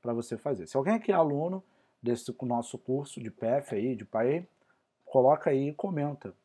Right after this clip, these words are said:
como é o curso, pode falar melhor do que eu. Aí, ah, ah, mas porra, só tem esse curso? Não. Além disso, tem seis bônus, tá? Nesses seis bônus, é, tem vários.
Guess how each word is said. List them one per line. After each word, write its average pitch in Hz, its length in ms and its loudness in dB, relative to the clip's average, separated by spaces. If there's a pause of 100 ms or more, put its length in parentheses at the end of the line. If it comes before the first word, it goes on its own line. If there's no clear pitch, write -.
(140)
como 110 240 -4
é 98 180 -4 (280)
o 95 80 -16
curso, - 320 -10
pode 92 160 -14
falar 101 180 -6
melhor 101 200 -6
do 101 40 -14
que - 120 -10
eu. - 100 -14 (720)
Aí, 247 300 6 (360)
ah, 165 180 2 (160)
ah, 240 200 4
mas 202 260 2
porra, 214 300 -4
só - 120 -8
tem 202 240 -4
esse 214 160 -8
curso? 214 300 -10
Não. 165 220 -6 (260)
Além 170 240 4
disso, 214 240 -4
tem 208 120 -2
seis 214 340 0
bônus, 143 400 -2 (280)
tá? 147 240 2 (300)
Nesses 196 240 -2
seis 254 240 4
bônus, 147 480 0 (400)
é, 120 220 2
tem - 180 0
vários. 139 540 2